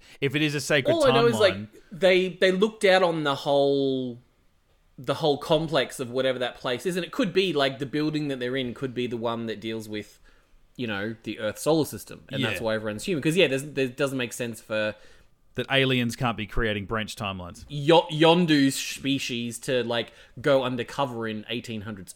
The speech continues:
Speaker 2: Earth. That
Speaker 1: Mm.
Speaker 2: obviously doesn't make any sense.
Speaker 1: Mm.
Speaker 2: But, um,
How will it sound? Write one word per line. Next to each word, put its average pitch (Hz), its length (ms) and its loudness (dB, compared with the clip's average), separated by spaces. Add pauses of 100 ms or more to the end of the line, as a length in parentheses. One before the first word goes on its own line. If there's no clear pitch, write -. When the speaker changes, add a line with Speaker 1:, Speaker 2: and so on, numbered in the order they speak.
Speaker 2:
Earth. 120 240 0
That - 0 -
Speaker 1:
Mm. 120 100 -2
Speaker 2:
obviously 135 280 -2
doesn't 107 180 -8
make 95 200 -14
any 90 120 -16
sense. 135 460 -12
Speaker 1:
Mm. 95 280 -14 (260)
Speaker 2:
But, 127 300 -2
um, 117 560 -4